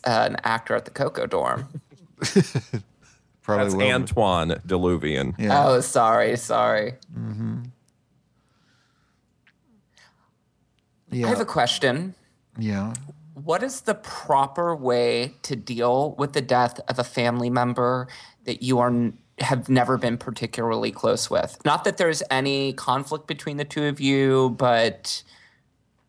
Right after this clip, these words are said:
Speaker 1: because
Speaker 2: Mm.
Speaker 1: my, my aunt died of a massive heart attack last Friday. And she's not my aunt by blood. She's my uncle's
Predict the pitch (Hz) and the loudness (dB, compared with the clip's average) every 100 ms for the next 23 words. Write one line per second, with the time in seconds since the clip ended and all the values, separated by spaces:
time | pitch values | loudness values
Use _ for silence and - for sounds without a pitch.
0 | _ _ _ _ _ 196 _ 170 107 110 | _ _ _ _ _ _ _ -4 0 2
1 | 107 104 165 - - 156 143 135 175 196 | 4 2 0 -2 0 2 2 -2 -2 2
2 | 131 123 - - - _ _ _ _ _ | 2 0 -6 -14 -14 _ _ _ _ _
3 | _ _ _ _ - - 147 147 165 135 | _ _ _ _ -20 -12 0 2 2 0
4 | 127 127 123 127 135 - 120 - 135 151 | -2 -4 0 0 0 -4 -10 -2 -2 0
5 | 139 - 120 110 - - _ _ _ 127 | -4 -4 -4 -4 -10 -18 _ _ _ -2
6 | 123 - - 123 131 120 78 64 131 - | -2 -4 -2 0 2 0 -2 -4 -10 -20
7 | - _ _ - 139 131 127 120 - 156 | -20 _ _ -4 0 0 0 -4 -8 -4
8 | 139 135 - 151 151 131 139 131 123 110 | -4 -6 0 2 2 0 -2 0 -2 2
9 | 123 117 107 - 123 113 127 120 117 117 | 2 2 0 -6 -10 -8 -2 0 2 -2
10 | - - 123 131 113 110 113 - | -2 -2 -2 -2 -2 -2 -4 -8